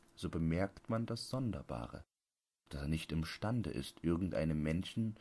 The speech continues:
oder auch nur ein Ding mit Festigkeit und Ruhe ins Auge zu fassen. Es scheint, möge es fremdartig klingen,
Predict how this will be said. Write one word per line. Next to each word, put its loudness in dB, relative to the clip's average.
oder 2
auch 4
nur 4
ein 0
Ding 2
mit -10
Festigkeit -4
und -6
Ruhe 2
ins -4
Auge -2
zu -8
fassen. -12
Es 2
scheint, 4
möge 8
es 2
fremdartig 6
klingen, 4